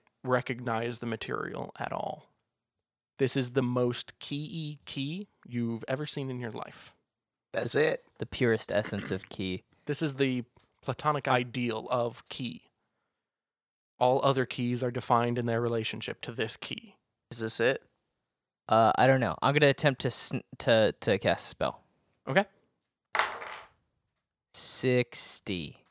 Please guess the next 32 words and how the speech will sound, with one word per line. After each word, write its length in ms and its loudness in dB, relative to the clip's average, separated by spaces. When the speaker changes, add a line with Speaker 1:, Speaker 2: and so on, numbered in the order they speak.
Speaker 3:
Sixty 400 -10
even. 340 -10
Speaker 1:
Sixty 340 -8
even? 320 -2
Speaker 3:
Sixty. 400 -10
Speaker 1:
It 60 -8
works. 360 -8
Speaker 3:
It 60 2
works. 340 2
Okay. 340 2
I'm 220 -4
casting 420 2
Sending 580 0
to 360 0
send 360 -4
to 300 -4
Radwin. 340 -6
Speaker 1:
Okay. 200 -4
Speaker 3:
So 120 -2
I'm 100 -2
describing 400 4
the 60 -2
key. 360 -6
So 140 -4
you 140 0
said, 600 -2
uh, 540 0
what, 200 -2
it's 160 -10
like 160 -6
two 340 0
pounds? 760 -6